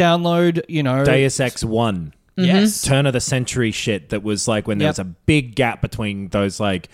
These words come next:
Speaker 1: Yep.
Speaker 2: consoles of the time and what a P C could do.
Speaker 3: Half-Life one?
Speaker 2: Yeah, Half-Life
Speaker 1: Yes.
Speaker 2: two. Oh, Half-Life Black Mesa is, like, a remake of one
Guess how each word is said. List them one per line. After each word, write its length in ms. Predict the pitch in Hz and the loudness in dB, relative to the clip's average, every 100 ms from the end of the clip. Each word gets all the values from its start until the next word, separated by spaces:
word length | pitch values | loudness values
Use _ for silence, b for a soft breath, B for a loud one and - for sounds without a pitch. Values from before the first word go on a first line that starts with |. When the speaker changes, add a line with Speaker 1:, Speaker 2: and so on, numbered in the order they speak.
| b b | b b
Speaker 1:
Yep. 140 | 170 | 0
Speaker 2:
consoles 360 | 113 113 104 98 | 0 0 -2 -2
of 80 | 92 | -8
the 80 | |
time 320 | 95 104 95 92 | -6 -4 -2 -2
and 100 | 90 | -4
what 140 | 87 | -4
a 60 | 85 | -4
P 180 | 92 | -6
C 220 | 87 92 82 | -6 -8 -6
could 120 | 87 | -2
do. 60 | |
Speaker 3:
Half-Life 360 | 190 160 190 180 | 0 2 0 0
one? 300 | 180 196 262 - - | 0 0 -2 -4 -4
Speaker 2:
Yeah, 280 | 113 131 - | 0 2 0
Half-Life 220 | 123 151 | 0 2
Speaker 1:
Yes. 280 | 190 117 - | 4 2 2
Speaker 2:
two. 200 | 147 160 | 2 4
Oh, 140 | 143 147 | 2 2
Half-Life 560 | 139 165 160 160 - | 2 0 2 2 0
Black 240 | - 123 - | -2 -2 -2
Mesa 340 | 117 117 - | -2 -2 -4
is, 80 | 98 | -6
like, 120 | 95 92 | -6 -8
a 40 | |
remake 460 | 87 110 110 98 92 | -4 -2 -2 -6 -8
of 100 | 82 | -10
one 380 | 87 82 82 | -8 -8 -10